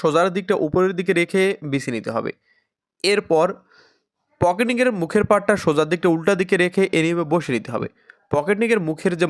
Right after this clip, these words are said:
মার্জিন দিয়েছি, এই মার্জিন থেকে তিন সুতা পরিমাণ ভিতরের দিকে সেলাইটা এসে সেলাইটা ঘুরিয়ে আমরা পকেটিংয়ের অপর সাইডে যে মার্জিন দিয়েছিলাম, এই মার্জিনে এসে আবারও ঘুরিয়ে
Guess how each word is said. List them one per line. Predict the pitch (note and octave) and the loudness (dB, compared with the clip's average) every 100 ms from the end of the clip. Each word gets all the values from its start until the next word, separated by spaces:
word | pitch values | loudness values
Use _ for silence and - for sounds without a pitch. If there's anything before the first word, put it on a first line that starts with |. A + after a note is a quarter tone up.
| C3 | 2
মার্জিন | A#2+ D#3 D3 | 2 0 -2
দিয়েছি, | B2 E3 - | -2 -2 0
এই | D3 | 2
মার্জিন | C#3+ D3+ F3+ | 2 2 0
থেকে | F#3+ F#3+ | -2 -2
তিন | F#3 E3 | -2 -4
সুতা | D3+ F3 F#3 | -2 -2 2
পরিমাণ | F3+ E3 E3+ D#3 | 2 2 -2 -2
ভিতরের | C3+ C#3 E3+ F3 | -4 0 0 0
দিকে | F3 F3 | -2 -2
সেলাইটা | D3+ D3+ D3 B2 | 0 0 2 0
এসে | - A3 - _ - _ | -2 -6 -8 _ -20 _
সেলাইটা | - D3+ E3 G3 C#3+ | -6 -2 2 0 0
ঘুরিয়ে | C#3+ F#3+ G3 G#3 _ _ _ _ | 0 2 0 -2 _ _ _ _
আমরা | - D3 D#3+ | 0 2 0
পকেটিংয়ের | C#4 A3 A3+ A3 - C#3+ | 0 -2 -2 -2 2 2
অপর | C#3+ G#3+ | 2 0
সাইডে | A3 G#3 G#3+ | 0 0 0
যে | G#3+ E3+ | 0 0
মার্জিন | D#3+ F#3 | 0 0
দিয়েছিলাম, | F3 F3+ F3+ F3 E3 | 0 -2 0 -2 0
এই | D#3 | 0
মার্জিনে | C#3+ D#3 F3 F3 | 0 0 -2 -2
এসে | - C3 | 0 2
আবারও | B2+ C#3+ - C#3 | 2 0 -4 -2
ঘুরিয়ে | D#3+ G3 | 0 0